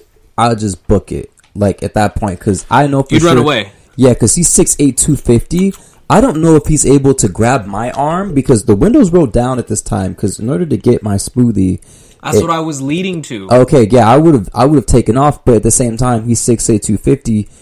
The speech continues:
Speaker 1: He might be able to pull, like, the steering wheel and, like, keep me still while my foot is on the pedal, 'cause if he's LeBron, that
Speaker 2: Bruh.
Speaker 1: car ain't going nowhere. So, like, if he really
Speaker 2: Bruh.
Speaker 1: wanted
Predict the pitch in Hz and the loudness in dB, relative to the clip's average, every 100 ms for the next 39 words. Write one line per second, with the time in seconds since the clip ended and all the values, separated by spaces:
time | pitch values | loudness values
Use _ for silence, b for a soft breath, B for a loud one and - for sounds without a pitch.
0 | b - 135 139 117 95 120 104 101 - | b 2 2 2 -2 2 2 2 -2 2
1 | - 120 113 104 - 104 98 87 - 135 | 2 4 4 2 0 -4 -4 -6 -4 2
2 | 135 123 110 104 104 98 - 101 98 92 | 4 4 4 4 6 4 0 -2 0 -2
3 | - - 120 - 101 95 - 139 127 110 | -4 -4 -4 -2 -4 -4 2 4 6 4
4 | b b b - 104 104 101 - 117 104 | b b b 0 0 0 -2 0 0 2
5 | 104 98 - 113 120 107 98 - 98 98 | 0 -2 0 2 4 4 4 0 -4 -2
6 | - 113 - 92 127 131 117 104 98 - | 0 -2 0 0 2 2 2 2 -2 -6
7 | b b b b - - 117 165 139 120 | b b b b -12 0 2 4 4 2
8 | 101 117 123 113 95 90 85 73 - - | 2 2 4 4 2 2 2 -2 -6 0
9 | 104 101 98 - 139 120 131 120 104 123 | 2 2 0 2 4 4 4 4 4 2
10 | 120 110 | 4 2